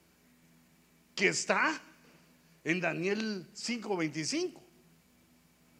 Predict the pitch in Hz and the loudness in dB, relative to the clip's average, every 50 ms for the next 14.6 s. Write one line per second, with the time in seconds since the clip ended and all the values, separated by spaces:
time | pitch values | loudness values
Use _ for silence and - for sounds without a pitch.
0 | - - - - - - - - - - - 202 262 269 254 202 240 226 220 - | -20 -20 -20 -20 -20 -16 -2 6 6 6 6 6 4 -2 0 2 0 0 0 0
1 | - 302 349 392 320 - - - - - - _ _ _ _ _ _ _ _ - | -2 -2 -2 -2 -4 -6 -10 -14 -20 -20 -20 _ _ _ _ _ _ _ _ -20
2 | - - - - _ - - - - - - - _ _ _ _ _ _ - - | -20 -20 -20 -20 _ -20 -20 -20 -20 -20 -20 -20 _ _ _ _ _ _ 4 6
3 | 202 170 147 165 196 190 190 185 160 180 185 208 262 339 - 339 320 269 240 214 | 6 6 6 4 4 4 4 4 4 6 8 8 8 6 4 2 2 2 2 4
4 | - - 320 339 330 269 180 151 147 165 190 196 254 320 302 - 294 269 233 - | 2 -2 -2 0 0 0 0 0 0 0 2 4 4 2 2 2 2 2 2 2
5 | 196 190 185 185 190 214 294 339 370 349 262 - - - - - - _ _ _ | 2 2 2 0 0 2 2 2 0 0 -2 -4 -6 -6 -10 -18 -20 _ _ _
6 | - - - - - - - - 131 180 185 165 - - - - - 277 294 294 | -20 -20 -20 -20 -20 -20 -18 -2 2 2 2 4 2 -2 -4 0 2 4 4 6
7 | 277 247 208 190 175 170 170 175 202 226 233 233 214 214 254 302 330 330 330 - | 6 4 4 6 6 6 6 6 6 4 2 0 0 -2 -2 0 2 2 4 4
8 | - - - - - - - 208 208 214 214 196 165 143 - - 85 - - - | 4 4 4 4 2 4 4 6 6 6 6 4 2 0 -4 -8 -14 -14 -16 -20
9 | - - - - - - - - - 143 196 254 294 294 294 285 285 - - 240 | -20 -20 -20 -20 -20 -20 -20 -12 4 6 8 8 10 8 8 8 6 6 6 4
10 | 214 196 190 - - 254 269 262 247 226 - 165 170 170 160 160 208 202 196 180 | 2 2 2 2 2 2 6 6 6 6 6 6 4 4 4 4 4 4 4 4
11 | 226 311 349 339 226 135 107 - - - - - - _ _ _ _ _ _ _ | 4 4 4 4 4 2 0 -2 -4 -12 -20 -20 -20 _ _ _ _ _ _ _
12 | _ _ _ _ _ _ _ _ _ _ _ _ _ _ _ _ _ _ _ _ | _ _ _ _ _ _ _ _ _ _ _ _ _ _ _ _ _ _ _ _
13 | _ - 185 190 180 180 175 - 170 156 160 175 190 202 180 208 196 170 139 156 | _ 4 4 6 6 6 6 6 4 4 6 6 4 4 4 4 2 2 0 -2
14 | 151 - - 262 311 330 294 208 143 123 - - | -4 -2 0 2 4 4 4 4 2 -2 -4 -8